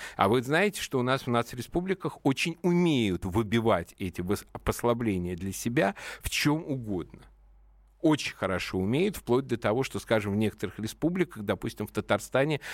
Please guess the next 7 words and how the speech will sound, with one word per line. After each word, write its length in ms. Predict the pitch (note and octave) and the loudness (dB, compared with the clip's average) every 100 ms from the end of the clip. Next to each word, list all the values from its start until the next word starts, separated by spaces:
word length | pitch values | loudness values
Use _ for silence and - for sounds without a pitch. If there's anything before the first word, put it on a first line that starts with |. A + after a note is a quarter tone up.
| - | -6
президент 680 | - C#3+ D3+ D#3+ B2+ F#2 E2 | -4 -4 -4 0 2 2 -2
даже 300 | G2 G2 F#2+ | -2 -2 2
не 160 | G2 G#2+ | 2 0
захотел 480 | F#2+ - G#2 C#3+ D3+ | 0 -2 0 0 0
переименовываться 960 | C3+ G#2+ G2+ G2 G#2+ E2+ D#2+ - - | 0 0 0 2 0 -2 -6 -10 -10
из 180 | - G#2 | -8 -8
президентов, 840 | - G#2 G2+ G#2+ A#2 F#3 G3 - | -4 -2 0 0 2 0 0 -6